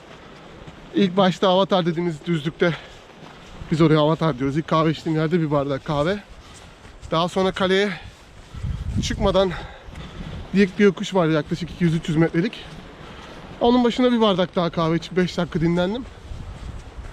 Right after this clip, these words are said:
Başka da bir şey yok. Şimdi artık bu patikadan kurtulup, kurtulmak değil de artık ayrılıp tekrar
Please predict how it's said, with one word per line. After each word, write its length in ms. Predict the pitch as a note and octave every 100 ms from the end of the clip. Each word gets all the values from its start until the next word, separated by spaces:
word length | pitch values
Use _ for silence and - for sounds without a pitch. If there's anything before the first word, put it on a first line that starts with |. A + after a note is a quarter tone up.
| - F3
Başka 320 | F3 G3 F3+
da 80 | E3
bir 40 |
şey 200 | - A3
yok. 240 | G3+ G#3+ - - - - - - - - - - - - - - -
Şimdi 180 | F3+ F3
artık 260 | F3+ -
bu 60 | F#3+
patikadan 520 | F#3 - - D#3 F3+
kurtulup, 380 | - F3 F3+ F#3+ - - - - - - - - - - -
kurtulmak 440 | D#3+ E3+ E3+ E3+ G3+
değil 140 | G3
de 60 | D3
artık 240 | C3+ -
ayrılıp 340 | D3 D#3 D#3+ - - - - - - - - - - - -
tekrar 360 | F3+ - F3+